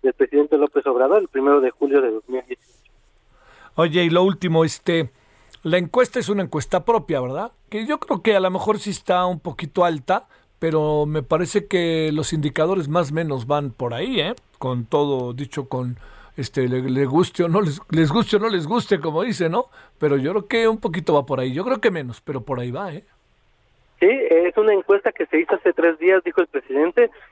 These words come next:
Speaker 1: que la hizo el gobierno federal. Hay una oficina en la Secretaría de Gobernación que hace este tipo de mediciones y, bueno, pues, se le preguntó tanto, pues, a, a la ciudadanía el humor que ve, eh, eh, y la evaluación que hace a tres años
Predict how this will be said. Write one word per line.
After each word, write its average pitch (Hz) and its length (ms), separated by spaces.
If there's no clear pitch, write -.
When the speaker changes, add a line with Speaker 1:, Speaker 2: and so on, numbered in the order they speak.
Speaker 1:
que 139 120
la 139 180
hizo 160 180
el 170 80
gobierno 151 440
federal. 151 400
Hay 170 180
una 175 260
oficina 151 580
en 135 160
la 131 160
Secretaría 139 440
de 160 80
Gobernación 143 500
que 156 260
hace 175 260
este 170 200
tipo - 340
de 151 80
mediciones 165 640
y, 160 100
bueno, 170 260
pues, 135 220
se 127 80
le 127 100
preguntó 131 600
tanto, 139 460
pues, 135 160
a, 131 220
a 139 40
la 139 120
ciudadanía 147 540
el 151 100
humor 151 300
que 147 160
ve, 151 220
eh, 127 320
eh, 127 680
y 147 80
la 147 180
evaluación 143 520
que 190 120
hace 190 180
a 170 100
tres 165 240
años 170 280